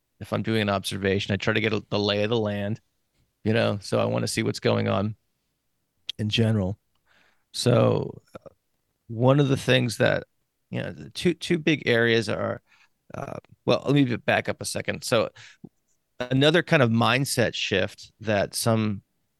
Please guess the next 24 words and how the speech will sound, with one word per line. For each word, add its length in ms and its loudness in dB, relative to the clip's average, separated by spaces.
some 400 2
teachers 400 0
get 220 0
naturally 500 0
and 100 -4
some 180 0
teachers 440 -4
we 80 0
have 80 -2
to 80 -6
spend 260 0
time 260 0
doing 160 -4
some 160 -8
training 340 0
around. 400 -2
Um, 340 -4
and, 200 0
and 140 0
again, 280 2
I 200 2
am 180 2
going 260 -2
to 320 -2